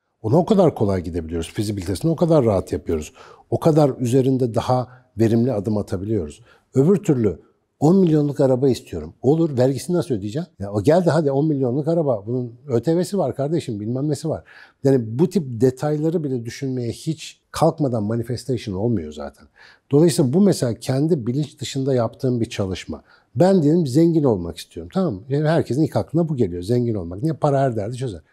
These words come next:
E hadi otur yaz bakayım, bir beş sayfa yaz. Zengin olduktan sonra ne yapacaksın?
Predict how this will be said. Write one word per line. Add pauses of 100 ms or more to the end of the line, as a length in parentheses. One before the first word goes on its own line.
(340)
E
hadi
otur
yaz
bakayım,
bir
beş
sayfa
yaz. (280)
Zengin
olduktan
sonra
ne
yapacaksın?